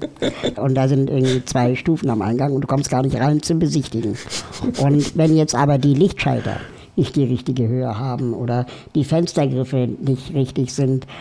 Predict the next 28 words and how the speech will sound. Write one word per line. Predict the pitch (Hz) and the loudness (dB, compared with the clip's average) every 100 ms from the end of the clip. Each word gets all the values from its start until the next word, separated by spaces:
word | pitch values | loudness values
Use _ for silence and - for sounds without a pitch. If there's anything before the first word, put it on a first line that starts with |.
| - - | -12 -2
oder | 151 143 143 139 | 0 2 0 0
vielleicht | 160 165 | -2 0
die | 180 - | -2 2
Küche | 175 175 165 | 0 2 2
ein | 135 | 4
bisschen | 131 - 131 113 | 2 2 0 0
zu | - 131 | -4 -4
klein, | - 127 127 135 165 - - - - | -2 0 2 2 0 -2 -16 -20 -4
das | 156 147 | -2 0
ist | 185 - | -2 0
vielleicht | 165 147 175 | 2 2 2
etwas, | 160 156 147 | 0 0 -2
was | 165 143 | -2 0
man, | 151 147 147 135 - - - _ | 2 2 2 -2 -14 -20 -20 _
wenn | 147 135 | 0 2
einem | 139 | 2
die | 135 127 | 2 2
Wohnung | 143 123 | 2 0
sonst | 113 147 202 - | 0 2 0 0
gefällt, | 120 - 120 110 127 160 - - - _ | -4 -2 -2 0 0 -4 -8 -20 -20 _
irgendwie | 170 165 147 156 156 151 - - _ | 4 4 4 4 2 0 -4 -20 _
anders | 147 170 165 139 | 2 4 4 2
lösen | 175 151 147 123 | 2 2 2 0
könnte, | 123 104 113 - | -2 -4 -4 0
irgendwie | 180 151 147 - | 2 4 2 2
anpassen | 143 151 - 123 104 - | 0 0 -2 -4 -4 -6
könnte. | - 113 120 98 - - - - 269 | -8 -6 -8 -10 -12 -18 -18 -14 -6
Eine | 208 143 120 | 0 2 0